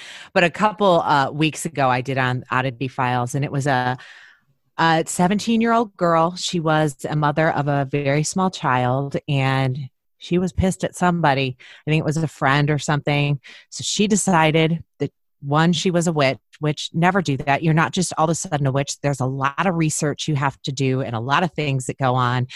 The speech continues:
And I know people, real witches. So if you, you, you wanna hook up, check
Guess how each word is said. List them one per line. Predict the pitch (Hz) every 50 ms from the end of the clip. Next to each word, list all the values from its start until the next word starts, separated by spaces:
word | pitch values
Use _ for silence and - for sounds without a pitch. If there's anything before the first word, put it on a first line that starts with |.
| - - - - - - - -
And | 147 143
I | 139
know | 151 165 170 165 _ _ _ _ _ -
people, | - 190 180 175 - - 165 - -
real | 165 185 220 233 202
witches. | 190 175 - - - 135 87 98 -
So | - - - 165 147 147
if | 160 - -
you, | 160 147 147 - -
you, | - 151 151 135 _ _ _ -
you | 156 156
wanna | 165 185 196 214 214
hook | 196 214 190 - 190
up, | 180 175 -
check | - - 160 147